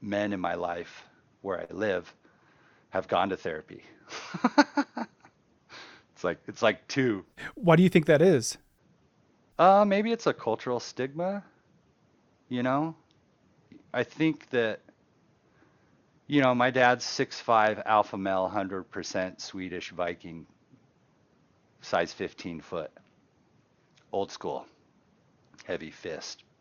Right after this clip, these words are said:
Speaker 1: thick belt. And, um, he just had an old school mentality of what it meant to be a man.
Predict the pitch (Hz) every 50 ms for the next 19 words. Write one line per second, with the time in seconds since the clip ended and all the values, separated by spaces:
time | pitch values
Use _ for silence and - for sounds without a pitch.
0 | _ _ _ _ - - 98 - - 87 87 82 76 73 - _ _ _ - -
1 | - - - - - - - - _ _ _ _ _ _ _ _ _ - 95 92
2 | 90 87 85 82 82 - - _ _ _ _ - - 98 92 92 90 85 85 87
3 | - - _ _ _ _ _ _ _ _ _ _ _ _ _ _ _ _ _ _
4 | _ _ _ _ _ _ _ _ _ _ _ _ _ _ _ _ - - - -
5 | - 135 131 135 147 147 123 139 139 - - 127 113 110 113 107 107 104 107 107
6 | 107 - - - 120 113 107 104 98 95 95 - 104 95 90 101 104 110 98 98
7 | 92 87 82 - 90 95 90 90 85 - - 101 98 92 92 92 - - 82 101
8 | 98 95 85 80 80 82 85 87 87 90 90 90 87 85 78 71 62 - -